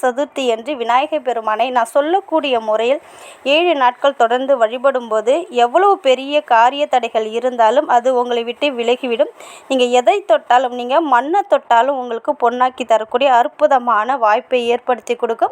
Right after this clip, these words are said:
இந்த விஷயத்தை மனசுல நினைச்சு கொண்டு இந்த வழிபாடு செய்தீர்களோ, அந்த ஒரு காரியத்தை விநாயக பெருமான் நடத்தி கொடுப்பார் அப்படின்னு நான் ஏற்கனவே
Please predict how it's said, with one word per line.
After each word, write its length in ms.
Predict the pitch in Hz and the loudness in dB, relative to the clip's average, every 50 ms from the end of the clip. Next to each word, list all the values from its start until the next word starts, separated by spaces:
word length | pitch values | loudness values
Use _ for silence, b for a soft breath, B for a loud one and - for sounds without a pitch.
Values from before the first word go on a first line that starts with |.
| - | -4
இந்த 260 | 311 339 359 415 415 | -14 -8 -4 -4 -2
விஷயத்தை 460 | 349 311 302 - - 311 302 302 311 294 277 | -2 -4 -8 -4 -2 -2 0 2 0 2 2
மனசுல 420 | 254 247 262 285 - 302 294 269 247 | 2 2 0 0 -4 -4 -2 0 -2
நினைச்சு 260 | 247 254 - - 294 | -2 -2 -6 -10 -8
கொண்டு 280 | - 262 254 262 269 277 | -4 -2 -2 0 0 -2
இந்த 220 | 254 247 240 233 226 | -4 0 0 0 0
வழிபாடு 460 | 226 233 247 247 262 262 254 254 240 - | 2 -2 -2 0 0 0 0 -2 -6 -6
செய்தீர்களோ, 480 | 240 233 220 226 226 220 233 262 302 - | -8 -6 -4 -6 -6 -4 0 0 0 0
அந்த 460 | - 240 233 254 302 330 339 381 330 | 2 0 0 0 -4 -2 0 2 2
ஒரு 220 | 277 254 247 277 269 | 2 0 -2 -4 -4
காரியத்தை 640 | - 247 226 233 233 254 247 247 240 - 277 320 320 | 0 2 2 2 2 0 -4 -8 -6 -2 -4 -4 -4
விநாயக 420 | 240 220 226 220 220 226 240 247 | -4 -2 -2 0 0 0 -2 -4
பெருமான் 340 | 220 240 233 226 226 226 226 | -6 -4 -6 -2 -2 -4 -2
நடத்தி 320 | 226 220 214 220 - 247 | -2 -4 -6 -4 -6 -8
கொடுப்பார் 380 | 233 - 226 226 220 240 240 233 | -6 -4 -6 -6 -2 0 0 2
அப்படின்னு 240 | 226 220 226 240 240 | 0 -2 -2 -6 -8
நான் 160 | 247 233 233 | -6 -6 -6
ஏற்கனவே 440 | 226 226 233 - - 226 233 247 | -6 -6 -8 -6 -6 -4 -4 -4